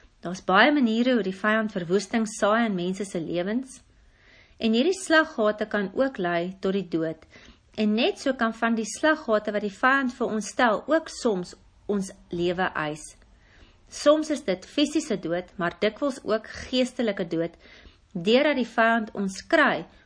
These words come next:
om afvallig te raak van ons geloof. Nou, vandag wil ek hê ons moet 'n paar van hierdie slaggate identifiseer in ons lewe, hierdie slaggate wat die vyand op ons pad bring, sodat wanneer ons naby een kom,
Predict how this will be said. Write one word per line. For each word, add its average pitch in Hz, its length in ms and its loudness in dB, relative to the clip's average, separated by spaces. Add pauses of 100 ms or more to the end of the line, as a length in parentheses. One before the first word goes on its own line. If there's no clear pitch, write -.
(180)
om 196 160 -2
afvallig 277 580 0
te 185 140 0
raak 160 320 -4
van 180 180 -4
ons 160 280 -10
geloof. 151 360 -6 (800)
Nou, 226 140 4
vandag 254 460 2
wil 403 160 4
ek - 100 -2
hê 180 140 0 (180)
ons 196 160 -6
moet 202 160 -4
'n 202 160 -4
paar 247 320 2
van 196 240 -2
hierdie 196 320 0
slaggate 202 720 0
identifiseer 190 1120 -2
in 190 100 -2
ons 175 220 -6
lewe, 196 380 0 (680)
hierdie 208 220 2
slaggate 226 720 2
wat 196 80 0
die 190 220 -4
vyand 226 320 2
op - 160 -8
ons 190 200 -4
pad 220 280 0
bring, 170 260 -4
sodat 196 360 0
wanneer 214 380 0
ons - 180 -2
naby 220 400 2
een 202 220 -4
kom, 180 320 0